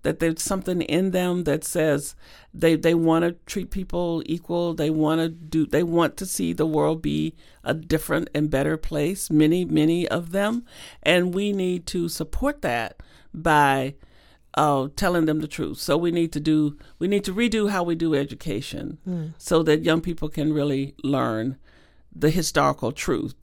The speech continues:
Speaker 1: that as best we can piece it together. We need to be encouraging them in their creativity and imagination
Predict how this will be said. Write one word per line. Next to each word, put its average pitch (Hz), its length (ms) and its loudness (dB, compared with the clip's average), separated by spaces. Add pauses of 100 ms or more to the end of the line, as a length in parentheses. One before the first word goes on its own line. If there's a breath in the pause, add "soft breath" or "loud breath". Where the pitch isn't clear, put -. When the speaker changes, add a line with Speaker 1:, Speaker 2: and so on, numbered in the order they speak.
(160)
Speaker 1:
that - 320 -6
as 139 160 0
best 139 300 -4
we 135 100 -2
can 113 200 -4
piece - 280 -4
it 107 80 -12
together. 110 540 -4 (420 loud breath)
We 165 140 4
need 165 180 6
to 160 80 -2
be 143 180 2
encouraging 165 840 2
them 123 500 0 (520 soft breath)
in 180 180 4
their 175 120 6
creativity 156 640 2
and 131 120 2
imagination 135 1000 -2